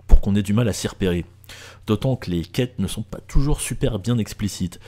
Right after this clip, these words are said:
C'est bien de ne pas pécher par excès d'assistanat, mais un poil de clarté supplémentaire, bah, ça aurait pas été de refus quand même. Il y a également l'intelligence artificielle dont j'avais déjà parlé et qui n'a pas bougé d'un iota depuis l'early access. Toujours aussi déficiente,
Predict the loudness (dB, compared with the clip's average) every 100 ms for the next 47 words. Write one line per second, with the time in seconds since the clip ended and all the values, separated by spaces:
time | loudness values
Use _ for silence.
0 | -20 -20 -20 -20 -14 -12 -6 0 2 4
1 | 2 0 0 0 -2 0 -2 0 -2 -2
2 | -2 -4 -4 -2 -2 -4 -2 -4 -2 -4
3 | -2 0 0 -4 -6 -4 -6 -2 0 0
4 | -2 -4 -4 -10 -14 -12 -10 -4 0 2
5 | 0 0 -2 -2 -6 -6 -8 -10 -18 -20
6 | -20 -20 -20 -20 -20 -20 -20 -20 -20 -20
7 | -20 -20 -8 -2 -2 0 -2 0 2 2
8 | 2 2 0 0 2 0 0 -4 -6 -4
9 | -4 -2 -2 -2 -2 -2 -2 -2 0 2
10 | 2 0 0 -4 -8 -10 -2 0 -2 -4
11 | 0 0 8 8 8 4 2 2 2 0
12 | -2 -2 -2 0 0 -2 -2 -4 -6 -6
13 | -8 -14 -20 -20 -20 -12 4 6 6 2
14 | 0 -2 0 -2 0 -2 -2